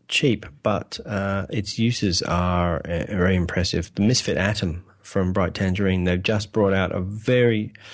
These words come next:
for, it's always been a complete pain in the arse, uh, and particularly people who have, um,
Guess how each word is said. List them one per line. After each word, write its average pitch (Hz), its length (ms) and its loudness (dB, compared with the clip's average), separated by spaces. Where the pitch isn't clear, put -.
for, - 220 -4
it's 131 200 -2
always 180 240 4
been 143 140 2
a 107 80 0
complete - 500 -6
pain 120 240 -8
in 117 80 -4
the 104 100 2
arse, 90 600 -2
uh, 117 60 -8
and 104 220 0
particularly 90 800 0
people 98 300 -4
who 95 240 2
have, 87 480 -4
um, 87 560 0